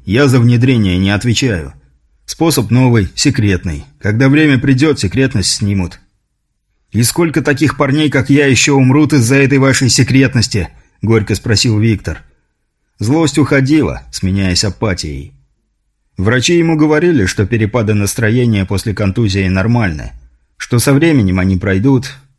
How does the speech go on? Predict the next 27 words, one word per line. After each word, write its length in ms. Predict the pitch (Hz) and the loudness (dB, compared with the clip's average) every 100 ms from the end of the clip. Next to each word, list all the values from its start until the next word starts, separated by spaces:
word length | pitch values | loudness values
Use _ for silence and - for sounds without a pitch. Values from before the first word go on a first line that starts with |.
| - | -8
но 220 | 98 135 | -4 -2
все 180 | - 151 | 0 0
равно 300 | 151 160 143 | 0 0 -2
эти 160 | 98 | -2
вспышки 440 | 90 - 120 - 107 | -6 -4 -4 -2 -4
злости 440 | 95 104 107 - | -2 -2 -2 -2
его 280 | 90 90 90 | -2 -2 -4
пугали. 600 | 107 95 98 90 69 60 - _ _ _ _ _ | -4 -2 -2 -4 -6 -14 -20 _ _ _ _ _
Потом, 420 | - 131 135 87 - _ _ | -4 -2 -2 -4 -10 _ _
когда 260 | - 127 131 | -6 -2 0
он 160 | 127 117 | 2 2
возвращался 640 | 110 127 127 139 92 120 | 0 0 0 -2 -2 -2
в 80 | 113 | 0
норму. 420 | 123 85 71 55 - _ _ _ _ _ _ _ _ _ _ _ _ _ _ _ | 0 -2 -8 -14 -18 _ _ _ _ _ _ _ _ _ _ _ _ _ _ _
Из-за 300 | 98 98 113 | -4 -2 0
спин 320 | 117 - 185 151 | -2 -2 0 2
ожидающих 640 | 113 123 143 131 - 117 | 2 2 2 2 0 -2
чего-то 380 | - 127 123 101 | -2 -2 -2 -4
спецназовцев 840 | - 85 131 135 120 107 117 95 | -6 -6 -2 0 0 -2 -6 -6
вышел 340 | 95 156 - 147 | -4 -4 -2 0
молодой 420 | 139 143 139 147 | 0 0 0 0
человек, 540 | 135 151 147 156 120 | 0 0 2 0 0
одетый 380 | 87 85 92 101 | -2 -2 -2 -2
в 60 | 90 | -2
белый 300 | 98 113 113 | -2 0 0
комбинезон 640 | 139 120 120 110 92 98 | 0 2 2 0 0 0
врача. 560 | 98 104 - 85 64 - | 0 -2 -4 -8 -10 -14